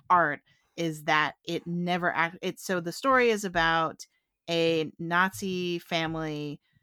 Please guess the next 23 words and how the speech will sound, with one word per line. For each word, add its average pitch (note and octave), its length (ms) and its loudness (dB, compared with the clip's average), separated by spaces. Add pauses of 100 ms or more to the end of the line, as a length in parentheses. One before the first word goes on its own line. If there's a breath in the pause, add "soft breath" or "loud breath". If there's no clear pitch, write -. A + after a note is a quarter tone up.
(800)
living F3+ 500 -2
just G3 520 0
outside F3 440 2
of D3 260 -4 (120)
Auschwitz. - 500 -12 (200)
So E3 600 -2 (180)
the E3+ 120 -4
idea E3+ 360 0
is D#3+ 160 -4
that D3+ 360 -2
they D#3+ 580 0
are D#3 440 -2 (320)
leading F#3+ 360 0
their E3+ 140 0
kind E3+ 240 -2
of D#3+ 100 -4
normal E3 380 -6
day-to-day D3+ 520 -6
lives D#3+ 580 -2
and C#3 100 -12
kind D3 160 -8
of D3 80 -10
enjoying D3+ 720 -8